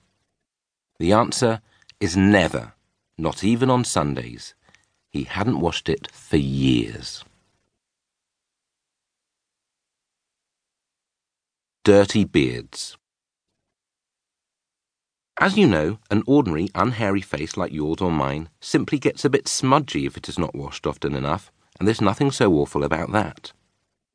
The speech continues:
But a hairy face is a very different matter.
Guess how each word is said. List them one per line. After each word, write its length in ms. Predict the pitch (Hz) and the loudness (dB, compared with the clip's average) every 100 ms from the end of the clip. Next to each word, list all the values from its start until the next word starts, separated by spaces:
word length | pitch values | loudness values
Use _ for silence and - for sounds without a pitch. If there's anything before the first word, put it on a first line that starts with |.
| _ - | _ -4
But 140 | 98 | -4
a 60 | 87 | -4
hairy 460 | - 139 165 104 | -2 2 4 4
face 400 | - 73 73 - - _ | 0 -8 -8 -14 -20 _
is 160 | 87 82 | -6 -4
a 60 | 78 | -4
very 400 | 80 90 73 64 | 0 0 2 -2
different 340 | 67 - - | -8 -10 -10
matter. 380 | 67 - 65 | -10 -12 -18